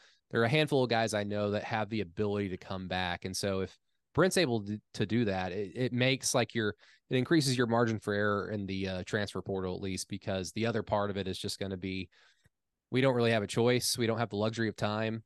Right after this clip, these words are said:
going into the S E C. We need David Stone to be amazing. We need, like,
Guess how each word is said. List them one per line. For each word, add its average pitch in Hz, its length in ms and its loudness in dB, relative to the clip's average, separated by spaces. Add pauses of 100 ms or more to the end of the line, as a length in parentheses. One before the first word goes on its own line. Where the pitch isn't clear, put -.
going 117 160 2
into 117 120 0
the 120 120 2
S 120 160 0
E - 20 -4
C. 117 220 -2
We 113 160 -2
need 101 420 -2 (680)
David 101 280 0
Stone 101 420 0
to 95 60 -4
be 95 320 -2 (600)
amazing. 98 580 -2
We 104 100 -4
need, 107 540 0
like, 104 260 -2